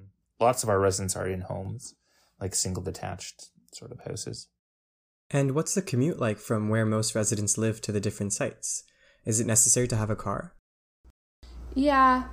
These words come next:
Speaker 3: for sure. I would say in London, you need a car, especially when you're covering citywide call. It's just not really feasible to not have a car. That being said, you, if you live downtown, you kind of live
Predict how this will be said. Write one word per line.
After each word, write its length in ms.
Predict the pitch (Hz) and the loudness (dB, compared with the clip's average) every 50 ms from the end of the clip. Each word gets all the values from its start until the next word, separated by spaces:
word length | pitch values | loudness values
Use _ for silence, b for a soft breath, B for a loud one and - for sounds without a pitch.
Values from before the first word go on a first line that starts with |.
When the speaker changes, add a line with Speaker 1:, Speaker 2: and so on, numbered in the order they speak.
| - - | -12 -6
Speaker 3:
for 180 | - - 254 | 0 2 2
sure. 360 | 254 - - 233 220 208 190 180 | 2 4 4 6 6 6 6 6
I 160 | 180 190 196 | 6 4 4
would 160 | 202 208 202 | 2 2 2
say 260 | - 233 226 226 208 | 2 4 4 4 4
in 140 | 202 214 208 | 2 2 2
London, 460 | 202 196 190 196 190 196 196 190 190 | 2 2 2 2 0 0 0 -2 -2
you 200 | - 196 196 196 | -2 0 0 0
need 160 | 190 190 180 | 0 0 -2
a 60 | 190 185 | -2 -2
car, 260 | - - 175 170 175 | 0 2 4 4 4
especially 420 | 180 180 - 196 196 196 190 190 | 4 2 0 0 0 0 0 0
when 140 | 185 190 185 | 0 0 -2
you're 80 | 180 185 | -4 -4
covering 540 | 185 - 185 170 180 180 180 175 180 175 | -2 -2 -2 -2 -2 -2 -2 -4 -4 -6
citywide 600 | 180 - - 196 190 190 185 180 175 170 175 175 | -6 -4 -2 0 0 2 2 4 4 2 2 0
call. 360 | - - 175 170 175 196 226 311 | -2 0 2 4 4 4 4 4
It's 160 | 370 - - | 2 2 0
just 140 | 254 233 - | -2 0 0
not 120 | 196 - | 0 2
really 240 | 170 175 175 175 175 | 2 2 2 0 0
feasible 480 | - 180 170 165 - 180 175 175 170 175 | -2 -2 -4 -2 -2 -2 -2 -2 -4 -4
to 240 | - - 180 170 170 | -4 -4 -4 -2 -2
not 320 | 170 165 156 151 - 196 | -2 -2 -2 -2 -2 -2
have 160 | - 214 208 | 0 0 0
a 60 | 247 | 2
car. 340 | 247 - 262 277 339 440 - B B B B B B B B | 2 4 4 4 4 2 0 B B B B B B B B
That 200 | B 262 269 262 | B 2 4 4
being 220 | 277 262 247 226 214 | 4 4 4 4 2
said, 580 | - - 214 190 180 180 180 190 208 285 294 B B B B B B B - - - - - - | 2 4 6 6 6 6 6 4 4 2 0 B B B B B B B -12 -12 -12 -12 -12 -6
you, 680 | - 214 220 226 233 226 226 220 214 214 208 - - - - - | -2 2 4 4 6 6 6 6 6 6 4 2 0 -4 -4 -2
if 140 | 226 226 233 | -2 0 2
you 100 | 233 233 | 2 4
live 220 | 233 247 254 254 | 4 4 4 6
downtown, 600 | 240 233 226 220 214 208 196 185 180 190 214 233 | 6 6 6 4 4 2 2 2 4 4 4 4
you 100 | 240 226 | 2 2
kind 220 | 226 226 208 196 196 | 2 2 2 2 2
of 140 | 196 185 | 2 2
live 440 | 180 185 180 180 180 180 180 185 185 | 2 2 4 4 4 2 2 0 -4